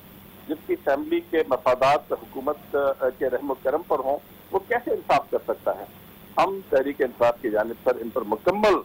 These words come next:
अदम एतमाद का इजहार करते हैं और हम उम्मीद करते हैं कि आइंदा इंतखाबात में ये, अ, इलेक्शन कमीशन के सरबराह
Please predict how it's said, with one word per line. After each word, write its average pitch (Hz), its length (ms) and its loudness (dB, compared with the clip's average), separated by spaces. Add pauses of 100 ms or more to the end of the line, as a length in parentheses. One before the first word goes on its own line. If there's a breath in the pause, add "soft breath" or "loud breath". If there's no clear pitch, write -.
(300)
अदम 156 260 2
एतमाद 135 300 2
का - 140 -6
इजहार 123 320 0
करते 131 240 -4
हैं 165 120 -6 (480)
और 123 140 4
हम 135 140 2
उम्मीद 139 220 -2 (100)
करते 123 240 -2
हैं 127 220 -2
कि 117 480 -2
आइंदा 135 320 0
इंतखाबात 117 640 0
में 117 240 -2 (540)
ये, 156 280 4
अ, 156 60 -2 (540)
इलेक्शन 117 460 2
कमीशन 110 400 -4
के 110 120 -2
सरबराह 110 420 4